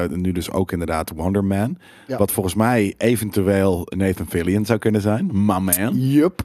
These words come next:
Speaker 2: Eh, waarom Nathan Fillion, jongens? Eh, ik denk niet dat hij het gaat worden. Om
Speaker 1: Ik denk
Speaker 2: heel
Speaker 1: het ook niet.
Speaker 2: eerlijk
Speaker 1: Hij is te
Speaker 2: zijn.
Speaker 1: oud, maar
Speaker 2: Ik denk dat hij te oud is.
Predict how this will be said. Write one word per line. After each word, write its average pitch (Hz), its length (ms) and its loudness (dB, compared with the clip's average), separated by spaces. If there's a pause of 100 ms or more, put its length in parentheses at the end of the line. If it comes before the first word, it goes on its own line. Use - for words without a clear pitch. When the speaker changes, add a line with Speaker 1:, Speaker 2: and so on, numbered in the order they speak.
Speaker 2:
Eh, 151 120 -8 (440)
waarom 151 220 2
Nathan 156 300 0
Fillion, 160 340 0
jongens? 160 380 0
Eh, 131 400 4 (100)
ik 117 140 -6
denk 110 120 -2
niet 113 220 -4
dat 107 120 -12
hij - 160 -16
het - 100 -18
gaat 107 120 -12
worden. 101 300 -12
Om - 120 -6
Speaker 1:
Ik 104 100 -2
denk 107 160 2
Speaker 2:
heel 139 80 2
Speaker 1:
het 139 80 4
ook 107 60 0
niet. - 20 -
Speaker 2:
eerlijk 110 160 -2
Speaker 1:
Hij - 80 0
is 82 80 -4
te - 80 -6
Speaker 2:
zijn. 87 120 -4
Speaker 1:
oud, 101 200 -2
maar 90 160 -2
Speaker 2:
Ik 98 80 -4
denk 135 160 2
dat 131 100 2
hij 123 100 0
te 120 80 -4
oud 117 180 0
is. 113 120 -8